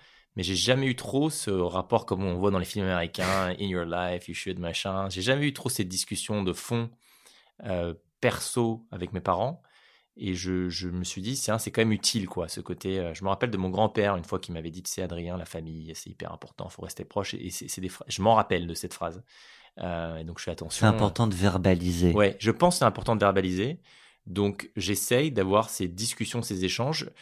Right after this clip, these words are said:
Speaker 1: Je suis pas sûr qu'ils captent toujours, euh, ce que je raconte, mais parfois, on est surpris, euh, par, euh, le fait qu'ils ont retenu des choses, euh, qui peut avoir un impact, euh, sur eux. Donc, euh, c'est vraiment par le dialogue et la verbalisation que j'essaye de,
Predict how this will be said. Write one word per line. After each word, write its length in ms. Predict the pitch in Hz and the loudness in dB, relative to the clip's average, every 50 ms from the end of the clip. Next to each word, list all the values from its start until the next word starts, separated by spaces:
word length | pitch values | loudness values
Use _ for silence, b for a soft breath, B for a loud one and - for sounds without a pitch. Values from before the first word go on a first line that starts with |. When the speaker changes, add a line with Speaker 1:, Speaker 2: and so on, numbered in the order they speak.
| b b b b | b b b b
Speaker 1:
Je 100 | b - | b -10
suis 80 | - - | -2 4
pas 120 | - 139 | 4 6
sûr 240 | 131 - - 135 - | 6 6 2 0 -2
qu'ils 140 | - 104 - | -2 0 2
captent 260 | - 104 - - - | 2 2 2 0 -6
toujours, 420 | - 95 92 107 104 95 90 82 | -4 -2 2 2 2 2 2 0
euh, 100 | 82 80 | -2 -4
ce 100 | - - | -6 -8
que 80 | - 90 | -6 -6
je 100 | 82 85 | -4 -4
raconte, 460 | 82 80 - 117 147 175 - - - b b b b b b b | -4 -2 -2 0 0 -2 -2 -6 -12 b b b b b b b
mais 420 | 107 107 120 143 175 180 - - - - | 4 6 8 8 8 6 4 2 2 2
parfois, 360 | 123 - - - 139 156 165 | 2 2 2 2 2 4 6
on 60 | 131 | 4
est 60 | 107 | 4
surpris, 480 | - - 131 - - - - 120 127 - - _ - 98 | 4 2 -2 -4 -4 -2 -2 -2 -2 -4 -14 _ -8 -4
euh, 340 | 95 95 90 90 87 87 85 | -2 0 0 0 0 -2 -2
par, 320 | 87 101 101 98 90 87 | -2 0 0 0 0 0
euh, 100 | 87 85 | -2 -2
le 80 | 87 85 | -2 -4
fait 260 | - - 120 123 123 | -2 -2 -2 -2 -2
qu'ils 520 | - 104 107 120 117 107 92 87 - 104 | -2 -2 -2 -2 -2 -2 -4 -4 -4 -4
ont 80 | 95 90 | -2 2
retenu 380 | 95 117 110 - 123 120 120 | 2 2 2 2 2 0 2
des 100 | 110 101 | 2 2
choses, 400 | 95 - 98 104 120 123 127 123 b b b b b b b b b - | 0 0 -2 -4 -4 -6 -10 -14 b b b b b b b b b -8
euh, 200 | - 87 87 85 | -6 -4 -4 -4
qui 180 | 82 - - - | -6 -8 -12 -10
peut 280 | - - 110 117 117 104 | -4 -2 2 4 4 4
avoir 360 | 95 92 87 87 90 90 90 | 4 2 0 -2 -2 -2 -2
un 80 | 90 | -2
impact, 380 | 87 85 - 104 101 - - 90 | -4 -4 -4 -6 -6 -6 -6 -6
euh, 140 | 90 85 80 | -6 -6 -6
sur 280 | - - - 87 82 | -6 -6 -6 -6 -8
eux. 100 | 82 85 _ b b b b b b b - | -8 -10 _ b b b b b b b -10
Donc, 300 | 95 87 90 - - 87 | -8 -8 -8 -8 -8 -8
euh, 100 | 82 82 | -8 -8
c'est 160 | - - 95 | -8 -6 -4
vraiment 260 | 85 87 87 98 110 | -4 -2 -2 -2 -2
par 140 | 107 98 92 | -2 -2 -2
le 80 | 87 82 | -2 -4
dialogue 420 | 82 90 85 80 92 104 107 98 | -4 -4 -2 -2 -2 -2 -2 -4
et 160 | 87 82 82 | -4 -6 -6
la 100 | 78 78 | -8 -8
verbalisation 680 | 80 87 87 90 90 90 85 87 87 82 - - 113 110 | -8 -8 -6 -6 -6 -6 -6 -8 -8 -8 -6 -6 -6 -6
que 60 | - | -6
j'essaye 260 | 95 - - - 95 | -8 -8 -8 -8 -10
de, 220 | 87 85 80 80 | -10 -10 -10 -12